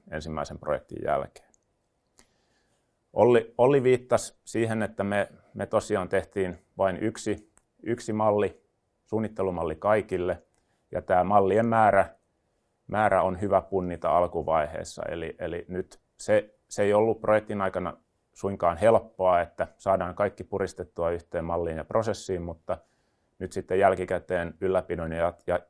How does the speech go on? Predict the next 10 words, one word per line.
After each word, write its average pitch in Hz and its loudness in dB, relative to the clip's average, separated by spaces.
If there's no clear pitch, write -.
jatkokehityksen 85 -2
näkökulmasta 80 -10
se - -18
on, 80 -8
se - -14
on 80 -6
todella 82 0
hyvä 87 -2
asia, - -6
että, - -14